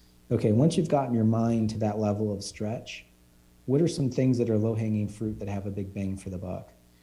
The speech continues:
Are there a couple parking structures or surface areas that you can, you can go after? Certainly. Could you do the A D Us, the, the, the, the backyard dwelling units for folks and make it easy? Um, some cities actually do. Uh, South Bend, Indiana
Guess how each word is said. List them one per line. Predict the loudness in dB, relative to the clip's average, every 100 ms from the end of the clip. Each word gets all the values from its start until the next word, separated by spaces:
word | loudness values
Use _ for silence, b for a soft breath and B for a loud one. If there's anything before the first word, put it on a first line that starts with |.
| b
Are | 2 4
there | 6
a | 4
couple | 0 0 -2
parking | 0 -2 -2 -4
structures | -4 -8 -8 -8 -8 -10 -16 -20 -20 _ -8 -2
or | 0
surface | 2 0 0 2
areas | 2 4 2 0 -6 -16 b b
that | -2
you | 0 0
can, | 0 0 -2 -6 -8
you | -6
can | -2 -2
go | -2 -4
after? | -6 -8 -12 -12 -16 _ -16
Certainly. | -2 0 0 -4 -8 -10 -16 b b b
Could | 2 4
you |
do | 6 6
the | 4
A | 4 4
D | 4 4 4 0
Us, | -4 -8
the, | -6 -6 -4
the, | 0 0
the, | 0 0 0 -2
the | -4
backyard | -2 -2 0 -2 0
dwelling | -2 -2 0 -2
units | -4 -6 -10 -12 -12 -12 _
for | -6 -4
folks | -2 -2 -4 -6 -2
and | 2
make | 2 2
it |
easy? | 4 4 4 0 -8 -14 b b b -6
Um, | 0 0
some | 0 0 2
cities | 2 2 2
actually | 0 -2 -2 0
do. | 0 0 -2 -4
Uh, | -8
South | -6 -6 -6
Bend, | -6 -4
Indiana | -4 -4 -4 -6 -8